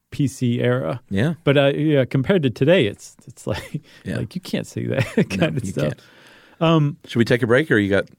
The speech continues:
Speaker 1: I got one more
Speaker 2: All right.
Speaker 1: cultural reference. There was a, um, there was a Simpsons, and I don't know what year it came out, but I'll bet it was around ninety-three,
Speaker 2: Yeah.
Speaker 1: where, um, F-,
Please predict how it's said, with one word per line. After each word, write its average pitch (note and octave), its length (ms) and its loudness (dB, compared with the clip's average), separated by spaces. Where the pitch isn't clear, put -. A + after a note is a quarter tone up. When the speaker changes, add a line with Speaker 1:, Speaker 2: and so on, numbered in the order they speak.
Speaker 1:
I D#3+ 80 4
got F3+ 160 4
one F3+ 160 4
more D3+ 140 4
Speaker 2:
All C#3 40 4
right. - 40 -10
Speaker 1:
cultural A2 360 0
reference. B2+ 380 0
There D3 160 4
was C#3+ 220 4
a, C3 380 2
um, B2+ 440 -2
there C#3 100 0
was B2 140 0
a A#2+ 60 -2
Simpsons, C#3 560 -2
and C3 200 -2
I B2 60 2
don't D#3 360 2
know D3 160 2
what C3+ 220 2
year C3+ 320 2
it - 100 -4
came C3 240 0
out, B2 160 0
but B2+ 100 2
I'll A2+ 160 0
bet D3 140 4
it C#3+ 60 4
was C3 180 2
around A#2+ 260 2
ninety-three, A#2 640 0
Speaker 2:
Yeah. F2 180 0
Speaker 1:
where, C3+ 480 4
um, A#2 480 0
F-, - 380 -16